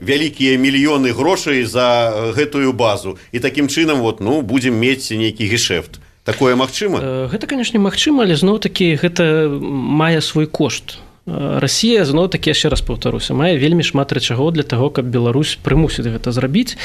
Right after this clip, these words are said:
Speaker 2: калі ёй сапраўды гэта трэба бу-, трэба будзе падчас вось нейкай такой міжнароднай сітуацыі. А, іншая справа, што, а,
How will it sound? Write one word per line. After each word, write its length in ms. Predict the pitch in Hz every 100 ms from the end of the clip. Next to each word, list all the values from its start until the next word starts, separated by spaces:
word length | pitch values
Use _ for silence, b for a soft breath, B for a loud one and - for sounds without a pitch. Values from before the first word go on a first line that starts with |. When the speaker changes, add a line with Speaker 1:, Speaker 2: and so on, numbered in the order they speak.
| B
Speaker 2:
калі 240 | - 131 156
ёй 80 | 202
сапраўды 480 | 170 165 127 139
гэта 240 | 202 165 139
трэба 280 | - 143 147
бу-, 120 | 135 - -
трэба 320 | - 151 131
будзе 240 | 113 117 117
падчас 480 | - 120 - 147 143
вось 160 | -
нейкай 320 | 139 151 147
такой 240 | 123 120 131
міжнароднай 480 | 131 127 123 127 131
сітуацыі. 640 | 139 135 131 - - - B B B 190 160 -
А, 380 | 135 127 131 139
іншая 320 | 254 277 233
справа, 480 | - 175 190 214 180
што, 320 | - - 175 180 175
а, 320 | 147 147 147